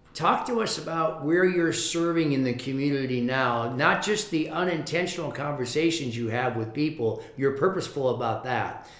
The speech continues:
but you're also intentional about serving. I know you're involved in,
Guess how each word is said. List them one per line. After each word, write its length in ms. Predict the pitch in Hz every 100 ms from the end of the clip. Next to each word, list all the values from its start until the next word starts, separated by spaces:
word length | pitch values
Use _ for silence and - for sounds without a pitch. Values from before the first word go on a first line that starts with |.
| - -
but 420 | 135 - - -
you're 160 | 143 143
also 360 | 185 220 170 156
intentional 680 | 139 143 156 151 151 131
about 280 | 120 120 117
serving. 400 | - 165 131 123
I 80 | 120
know 180 | 131 147
you're 220 | 143 131
involved 420 | 123 131 143 143 131
in, 300 | 120 113